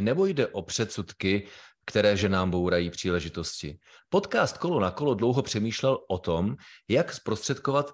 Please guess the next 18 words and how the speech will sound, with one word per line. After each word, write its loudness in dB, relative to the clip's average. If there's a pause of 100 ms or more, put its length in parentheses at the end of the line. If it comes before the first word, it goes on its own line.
(100)
epizodu, -4
která 0
nabídne 2
racionální 2
rozvahu 0
na 0
tohle -2
téma. 2 (1300)
Ale 4
přišlo 2
nám 2
pokrytecké, 0
nepatřičné, -2
dokonce 0
arrogantní 2
takovou 0
diskuzi -4
vést 2